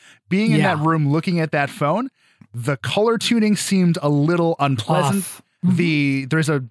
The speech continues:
Speaker 1: very distinct sort of blue cast when you look at the phone from an angle. This is a, this is a very expensive flagship phone. This is a phone that Google has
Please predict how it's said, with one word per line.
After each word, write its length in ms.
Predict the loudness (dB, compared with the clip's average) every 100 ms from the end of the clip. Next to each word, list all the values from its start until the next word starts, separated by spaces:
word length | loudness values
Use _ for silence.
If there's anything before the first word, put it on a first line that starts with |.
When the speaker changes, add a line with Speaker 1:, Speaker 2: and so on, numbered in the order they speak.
| -4
Speaker 1:
very 220 | 0 0
distinct 480 | -2 -4 -2 -2 -2
sort 160 | -2
of 160 | -2 -2
blue 300 | -2 0 -2
cast 460 | -2 -2 -2 -2 0
when 100 | 0
you 120 | 2
look 220 | 0 -2
at 80 | -4
the 80 | -4
phone 320 | -2 -2 -2
from 220 | -2 -2
an 40 |
angle. 380 | -2 -2 -2 -4 -6 -20 -10 -4
This 200 | -2 -2
is 100 | -4
a, 60 | -4 -6
this 220 | -4 -2
is 80 | -2
a 60 | -2
very 460 | -2 0 2 2 0
expensive 560 | -4 -2 -2 0 -2
flagship 420 | -2 -2 0 -4
phone. 240 | -2 -2 0
This 180 | 0 -2
is 120 | -4
a 40 |
phone 360 | -2 -2 0 -2 -6 _
that 160 | -6 -2
Google 320 | -2 0 0
has 260 | 0 -2